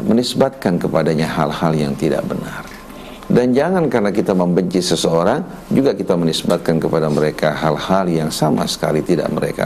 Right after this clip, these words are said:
lakukan. Maka tidak ada jalan bagi kita untuk dapat hidup lurus dan bersih kecuali dengan kembali kepada kitab Allah Subhanahu wa taala. Jadi ayat tadi merupakan ayat seratus lima,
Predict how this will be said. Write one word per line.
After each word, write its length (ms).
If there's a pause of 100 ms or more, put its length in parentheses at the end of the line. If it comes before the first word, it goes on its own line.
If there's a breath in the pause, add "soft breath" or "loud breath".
lakukan. 480 (1300 loud breath)
Maka 260
tidak 320
ada 80
jalan 400
bagi 220
kita 420
untuk 240
dapat 400
hidup 320
lurus 400
dan 240
bersih 400 (160)
kecuali 480
dengan 240
kembali 540
kepada 340
kitab 480
Allah 300
Subhanahu 800
wa 80
taala. 480 (1120 loud breath)
Jadi 160
ayat 320
tadi 240
merupakan 480
ayat 240
seratus 560
lima, 560